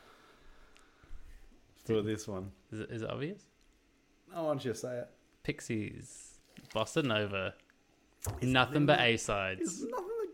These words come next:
Speaker 1: that, it's not even that good.
Speaker 2: Nothing but A-sides.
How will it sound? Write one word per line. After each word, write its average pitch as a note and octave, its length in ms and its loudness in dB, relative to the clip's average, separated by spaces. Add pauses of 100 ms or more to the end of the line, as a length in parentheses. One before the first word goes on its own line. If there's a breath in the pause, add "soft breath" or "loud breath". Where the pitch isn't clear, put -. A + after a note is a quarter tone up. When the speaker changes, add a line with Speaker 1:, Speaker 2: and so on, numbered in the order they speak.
(160)
Speaker 1:
that, F#4 60 -6
it's - 120 -8
not E4+ 160 -2
even - 160 2
that - 300 -8
good. D#3 460 8
Speaker 2:
Nothing G#2 300 -4
but G#2 160 -2
A-sides. - 800 -8